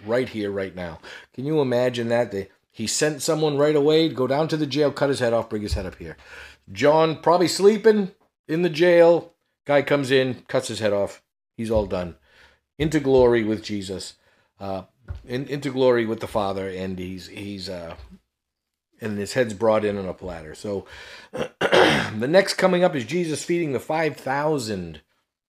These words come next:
And, uh, you've heard this, and there's other accounts of four thousand, but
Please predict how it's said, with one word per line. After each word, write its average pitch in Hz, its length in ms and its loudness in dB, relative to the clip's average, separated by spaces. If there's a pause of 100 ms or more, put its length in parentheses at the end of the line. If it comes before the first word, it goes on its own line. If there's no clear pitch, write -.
(960)
And, 117 280 -6
uh, 107 220 -4
you've 135 220 -4
heard 139 320 0
this, 156 240 2
and 131 120 -2
there's 120 140 -2
other 135 260 4
accounts 139 420 -4
of 113 100 -8
four 131 240 -2
thousand, 131 480 -6
but 104 160 -8